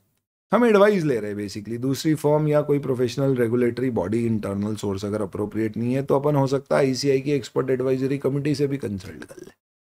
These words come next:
पैसे लगते हैं तीस पचास हज़ार रुपये एक इंक्वायरी के, वो लेते हैं और जवाब भी देते हैं, क्योंकि स्टूडेंट नहीं है ना, मेंबर पूछता है, स्टूडेंट पूछे तो ये लोग कोई जवाब नहीं देते। जो सुन रहा है ना, इसको ये वाले टाइम को टैग करना नीचे,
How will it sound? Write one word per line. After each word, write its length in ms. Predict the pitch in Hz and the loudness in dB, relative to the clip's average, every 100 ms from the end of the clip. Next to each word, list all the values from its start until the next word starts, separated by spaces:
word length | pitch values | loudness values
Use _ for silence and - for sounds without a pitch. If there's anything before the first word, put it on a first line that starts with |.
| _ _ _ _ - | _ _ _ _ 0
पैसे 260 | 123 135 | 0 2
लगते 320 | 139 139 - 180 | 2 0 2 0
हैं 100 | 190 | 2
तीस 180 | 143 | 0
पचास 360 | - 131 139 135 | -2 0 2 4
हज़ार 240 | 139 139 | 4 4
रुपये 260 | 135 139 143 | 2 2 2
एक 80 | 139 | 2
इंक्वायरी 440 | 139 135 131 135 | 0 2 0 2
के, 80 | 139 | 0
वो 120 | 139 | 2
लेते 280 | 147 143 131 | 0 0 -4
हैं 80 | 113 | -4
और 80 | 117 | -2
जवाब 380 | 117 113 101 - | 0 0 -2 -10
भी 60 | |
देते 280 | - - - | -16 -18 -20
हैं, 100 | - _ _ - - _ _ | -20 _ _ 0 0 _ _
क्योंकि 200 | - 143 | -4 -2
स्टूडेंट 500 | 156 - 151 160 185 | -2 0 2 4 4
नहीं 100 | 185 | 2
है 60 | 180 | 2
ना, 100 | 190 | 0
मेंबर 380 | 127 117 120 139 | 0 0 -2 -4
पूछता 440 | - 95 - - | -6 -10 -10 -16
है, 60 | - | -16
स्टूडेंट 500 | - 147 131 147 143 | -10 -8 -4 -2 -2
पूछे 320 | 151 - 143 | -4 -2 -4
तो 120 | 143 | -2
ये 120 | 139 | -2
लोग 180 | 135 135 | -2 -4
कोई 140 | - 147 | -4 -4
जवाब 460 | - 90 - - | -4 -6 -8 -10
नहीं 100 | 57 | -16
देते। 260 | - - - _ _ - - _ 135 | -16 -20 -20 _ _ -10 -10 _ -10
जो 80 | |
सुन 320 | 139 175 175 165 | -8 -6 -6 -2
रहा 140 | 180 | -2
है 60 | 196 | -2
ना, 100 | 233 | -4
इसको 280 | 185 - | -6 -4
ये 140 | 170 160 | -2 0
वाले 260 | 151 156 | 0 0
टाइम 300 | 156 156 151 | -2 -2 -2
को 100 | 151 | -2
टैग 260 | 156 - 143 - | -4 -2 -2 -4
करना 280 | 113 113 101 | -6 -6 -8
नीचे, 380 | - - - | -10 -10 -10